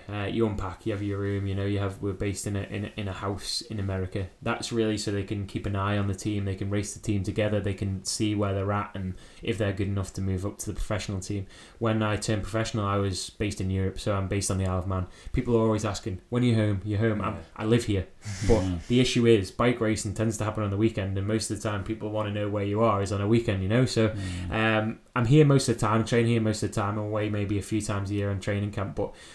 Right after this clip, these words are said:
Speaker 1: I do, um, spend a lot of time away, but more at races. So I'd probably say fifty percent of my time here and there. I think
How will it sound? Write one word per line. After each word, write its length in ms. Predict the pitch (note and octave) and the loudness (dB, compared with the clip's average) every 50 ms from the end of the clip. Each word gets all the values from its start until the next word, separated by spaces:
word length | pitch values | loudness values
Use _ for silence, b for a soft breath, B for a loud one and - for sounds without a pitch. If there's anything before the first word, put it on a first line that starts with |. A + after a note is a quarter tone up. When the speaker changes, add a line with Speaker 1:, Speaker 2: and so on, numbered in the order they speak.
| B B | B B
Speaker 1:
I 100 | - - | -6 -4
do, 460 | A#2+ - B2+ B2+ B2 A#2 A2+ G#2+ - - | 0 4 6 6 6 6 6 4 0 -4
um, 320 | - A2+ A2 G#2+ G#2+ G#2+ - - | -4 -4 -4 -4 -6 -8 -8 -8
spend 480 | - - A2+ A2 G#2+ G#2+ G#2 - - - _ _ _ _ | -6 -4 -2 -2 -2 -4 -6 -10 -14 -18 _ _ _ _
a 60 | A#2+ B2 | 0 2
lot 160 | A#2+ B2 A#2+ | 2 2 2
of 60 | A#2+ | 0
time 200 | - - A2 G#2+ | -2 -2 0 0
away, 280 | G2+ G2+ G#2+ A2+ A2 A2 | 2 2 4 4 4 4
but 160 | G2 A2+ - | 2 0 -2
more 260 | A#2+ A#2 A2 A2 G#2 G#2 | 0 2 2 2 2 0
at 80 | - | 0
races. 540 | G#2 G#2+ A#2 A#2+ A#2 - - C#3 C3 - - B B B B B B | 0 0 0 0 0 0 0 -2 -2 -4 -6 B B B B B B
So 160 | - - B2 A#2+ | -4 0 2 4
I'd 100 | A#2+ A2+ | 4 4
probably 200 | - A#2 G#2+ A2+ | 2 0 0 0
say 240 | G#2+ - G#2 G#2+ G#2 | 0 0 0 0 0
fifty 280 | - - A2+ A2 - G#2+ | 0 -2 -2 -2 -2 -4
percent 260 | - - - A2 G#2+ | -2 -2 -2 -2 -4
of 60 | - | -4
my 40 | G2+ | -4
time 240 | - - G#2 G2+ G2 | -4 -4 -2 -2 -2
here 160 | G2+ G2+ G2+ | -2 -2 -2
and 80 | G2 G2+ | -2 -2
there. 160 | G2+ G#2 - - | -4 -4 -4 -4
I 100 | A2+ A2 | -6 -6
think 500 | - - - A#2+ A2+ G#2+ G#2+ - - | -4 -2 0 0 0 0 -4 -8 -16